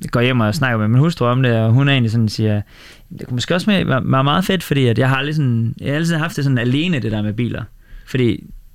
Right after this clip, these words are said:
selvom jeg har haft noget fedt, så har jeg ikke sådan synes, at det har været fedt at hænge ud med B M W-klubben eller Porsche-klubben eller whatever. Altså sådan, det, det siger mig ikke så meget, det der.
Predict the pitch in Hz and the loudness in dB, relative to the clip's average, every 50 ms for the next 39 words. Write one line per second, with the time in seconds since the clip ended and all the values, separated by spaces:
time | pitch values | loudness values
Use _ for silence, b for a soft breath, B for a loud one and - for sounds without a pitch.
0 | - - - - - 143 131 117 117 123 127 123 123 113 - 131 131 123 - 147 | -20 -20 -12 -6 -4 -2 0 0 0 0 0 0 0 0 0 0 -2 -2 -2 -4
1 | 135 135 143 143 - 143 127 - 143 156 151 139 110 - 120 104 104 107 104 - | -2 -4 -4 -6 -4 -6 -4 -2 -2 -4 -2 -4 -4 -4 -4 -2 -2 -4 -4 -4
2 | 139 127 110 104 107 120 131 127 113 117 113 117 113 110 120 123 110 - - 113 | -4 -2 0 0 0 0 0 0 -2 -2 -2 -2 -2 0 0 -2 -4 -4 -6 -4
3 | 110 120 117 - - 90 90 - 117 - - 117 120 110 107 - - 110 107 113 | -2 -2 -2 -2 -2 -4 -4 -4 -6 -2 0 0 0 0 -2 -2 -4 -2 -2 -2
4 | 110 95 - - - - 117 107 110 107 110 110 - 113 113 104 107 110 113 110 | -2 -4 -6 -6 -2 -2 0 0 2 0 0 0 -2 -2 -2 0 2 2 2 2
5 | 107 127 127 - - - 127 - - 156 139 127 123 - - - - - 135 131 | 2 0 -2 -2 -2 -4 -4 -2 0 0 0 0 -2 -2 -6 -8 -4 -2 -2 0
6 | 113 107 107 110 101 113 107 107 104 104 | 0 0 0 0 0 0 0 0 0 -2